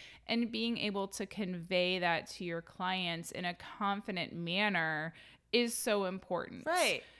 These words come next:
Speaker 1: You know, um, I mean, there's just, I know a few years ago, there was an issue with, like, a builder in a bottle, and it was going all around, like, the nail groups about how it's causing lifting and it's, like, the manufacturing that's changed. And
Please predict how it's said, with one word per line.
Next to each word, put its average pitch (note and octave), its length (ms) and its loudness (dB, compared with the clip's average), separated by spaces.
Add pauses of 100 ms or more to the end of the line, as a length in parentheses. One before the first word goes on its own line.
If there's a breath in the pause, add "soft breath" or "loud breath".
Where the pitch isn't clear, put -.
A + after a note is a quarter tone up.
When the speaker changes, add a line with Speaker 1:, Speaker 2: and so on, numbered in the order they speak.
Speaker 1:
You A#3 180 2
know, F3+ 520 4 (240)
um, F3+ 720 2
I A3+ 80 0
mean, A3 200 4
there's G3+ 300 2
just, - 380 -2 (100)
I G#3+ 140 4
know G3+ 400 4
a G#3+ 100 0
few A3+ 240 -4
years G#3 420 2
ago, F#3 400 2
there F3+ 240 2
was F3+ 360 2
an G3 240 -4
issue F3 560 -4
with, F3+ 320 0
like, F#3 220 -2
a F#3+ 60 0
builder F3+ 420 0
in F3 80 -2
a F3 80 -2
bottle, D#3+ 580 2 (380 loud breath)
and G3+ 120 2
it F#3+ 100 2
was F#3+ 160 -4
going F#3 340 -2 (160)
all F#3+ 300 4
around, F3 420 2
like, E3+ 220 -2
the F#3 100 -2
nail E3+ 300 0
groups E3+ 480 -4
about D#3 260 -4
how F3 220 -2
it's F3 160 -4
causing F#3 500 -2
lifting F#3 680 2
and E3 120 -2
it's, E3 140 -6
like, F3+ 180 -6
the G3 100 -8
manufacturing F3+ 1000 -2
that's F3 240 -4
changed. F3 840 -4
And E3 340 -4